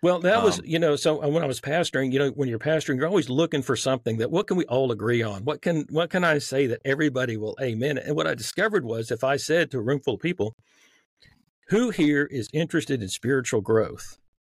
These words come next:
Speaker 1: Well, if you don't raise your hand, that's kind of embarrassing, right? It's like, it's kinda like you're saying, "You know what? I'm just here to get into heaven. I just wanna, what, whatever I wanna get, I'm here to get a D in Christianity.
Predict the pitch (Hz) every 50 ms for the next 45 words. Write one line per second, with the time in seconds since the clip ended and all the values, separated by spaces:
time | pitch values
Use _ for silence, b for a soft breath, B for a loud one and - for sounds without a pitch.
0 | _ _ _ _ _ _ _ _ _ _ _ _ _ _ _ _ - - _ _
1 | _ _ _ _ _ _ _ _ _ - - 147 147 170 156 - 175 170 147 120
2 | 160 180 226 214 - 160 160 165 156 147 - 143 120 110 147 143 131 120 123 147
3 | 151 - - - 156 131 117 107 107 104 107 113 110 110 101 95 - - 123 98
4 | 104 110 117 117 113 - 143 139 120 - 160 160 - - 160 151 139 143 - 196
5 | 196 190 175 165 - 156 151 - - 165 147 135 131 143 160 185 208 202 185 190
6 | 208 202 - B B B B B B B B B B - 147 185 226 202 208 175
7 | - 165 160 147 143 123 135 139 135 123 107 98 - - 151 135 110 - 98 -
8 | - 123 151 170 208 175 - 185 180 160 135 - - _ - 151 135 135 - -
9 | - 151 143 151 180 208 190 190 170 180 196 202 170 147 127 139 143 151 156 160
10 | 156 202 180 160 139 147 143 117 98 95 98 147 143 160 180 175 156 131 - -
11 | 151 139 - - 147 147 143 135 117 104 101 101 98 101